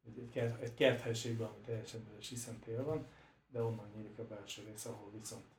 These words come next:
rengetegféle, illetve nem rengeteg, tizenháromféle kézműves sört mérnek,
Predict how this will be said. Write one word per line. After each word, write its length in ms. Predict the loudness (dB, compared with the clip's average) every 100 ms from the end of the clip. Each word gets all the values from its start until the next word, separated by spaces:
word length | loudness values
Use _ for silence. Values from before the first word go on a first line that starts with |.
| _ _ _ _ _ _ _
rengetegféle, 880 | 0 2 0 -4 -8 -4 -2 -2 -6 -12 -10 -4 -2 0
illetve 220 | 0 -2 -4
nem 140 | -4
rengeteg, 340 | -2 -2 -2 0
tizenháromféle 1000 | 2 2 0 -2 -4 -6 -4 -2 -2 -6 -12 -20 -8
kézműves 480 | 0 0 0 -6 -4
sört 340 | -2 -2 -4 -6
mérnek, 280 | -6 -8